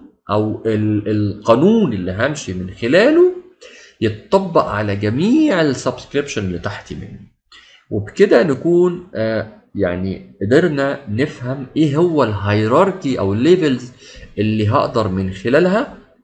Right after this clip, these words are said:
إني أستخدم قوانيني وسياساتي وإجراءاتي علشان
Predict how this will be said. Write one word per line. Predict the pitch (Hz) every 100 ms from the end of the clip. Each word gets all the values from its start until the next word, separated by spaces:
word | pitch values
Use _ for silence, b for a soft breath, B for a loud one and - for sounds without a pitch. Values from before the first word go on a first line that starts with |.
| -
إني | 98 95 90
أستخدم | - 156 143 101 87 82
قوانيني | - 95 104 127 127 92 85 -
وسياساتي | 82 98 92 95 147 151 123 98
وإجراءاتي | 90 92 101 113 113 185 185 127
علشان | 101 101 104 143